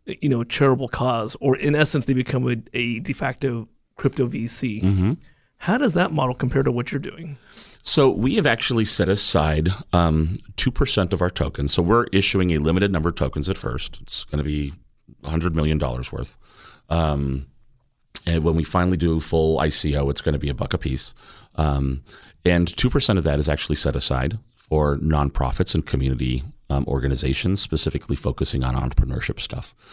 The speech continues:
Speaker 2: Um, so things like global E A R dot O R G, which is a nonprofit that we spun off to actually help founder immigration for founders coming to the United States.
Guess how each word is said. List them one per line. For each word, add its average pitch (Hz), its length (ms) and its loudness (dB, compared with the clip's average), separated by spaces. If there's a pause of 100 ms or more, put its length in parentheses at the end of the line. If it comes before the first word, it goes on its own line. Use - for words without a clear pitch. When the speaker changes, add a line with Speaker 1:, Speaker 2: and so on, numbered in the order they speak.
(260)
Speaker 2:
Um, 71 240 -4
so - 240 2
things 101 420 2
like 76 400 0
global 80 360 2
E 76 100 2
A 71 140 2
R 71 200 4
dot 73 200 0
O 69 80 2
R 71 140 2
G, 71 260 0
which 78 180 -2
is - 100 -4
a 73 40 0
nonprofit 65 560 0
that - 100 -2
we 67 80 -2
spun - 240 0
off 64 200 -2
to 67 100 0
actually 65 300 -2
help 64 180 0
founder 65 320 0
immigration 71 500 0
for - 160 -8
founders 64 320 -2
coming 65 280 -2
to 65 60 -4
the 65 60 0
United 65 280 -2
States. - 440 -4